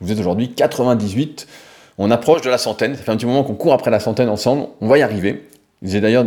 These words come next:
déjà le centième patriote qui m'a dit qu'il serait le centième. Donc il en faut encore un pour que, euh, le centième veuille bien se décider. Euh, et enfin,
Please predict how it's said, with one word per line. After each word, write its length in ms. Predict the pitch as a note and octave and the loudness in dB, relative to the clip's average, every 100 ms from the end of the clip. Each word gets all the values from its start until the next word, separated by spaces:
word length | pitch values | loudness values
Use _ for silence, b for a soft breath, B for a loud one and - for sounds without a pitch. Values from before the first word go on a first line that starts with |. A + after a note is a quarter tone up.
| - | -2
déjà 200 | G2+ G#2 | -2 0
le 100 | B2+ | 2
centième 280 | - B2 B2+ | 2 0 0
patriote 420 | A#2+ A#2 - F#2+ | 0 -2 -2 -4
qui 100 | - | -4
m'a 80 | G2+ | -4
dit 60 | A2 | -4
qu'il 80 | G#2 | -4
serait 120 | B2 | -4
le 60 | |
centième. 340 | G#2+ G2+ A2+ C3 | -2 -2 -2 -4
Donc 180 | C3 G2 | -4 -4
il 40 | G#2 | -2
en 40 | |
faut 100 | C#3 | 0
encore 300 | C3 A2+ - | 2 0 0
un 220 | C3+ - B B B B B B _ | -4 -4 B B B B B B _
pour 300 | B2+ C#3 C#3 | -2 -2 -2
que, 120 | - | 2
euh, 400 | C3+ C3 G#2+ F#2+ | 2 4 2 2
le 100 | G#2 | 0
centième 360 | B2 A2 C#3 C3+ | 0 -2 0 0
veuille 180 | G#2 G2 | 0 0
bien 160 | C3 | 0
se 120 | C3 | 0
décider. 480 | G2 C3+ C3 G2+ C#2+ - _ _ _ _ _ _ _ _ - | -2 -2 -2 -4 -6 -12 _ _ _ _ _ _ _ _ -4
Euh, 320 | A2 G2+ G2+ - - | 0 0 0 -4 -2
et 100 | F#3 | 0
enfin, 520 | G3 D#3+ - F3 G#3+ | 0 -2 -4 -4 -4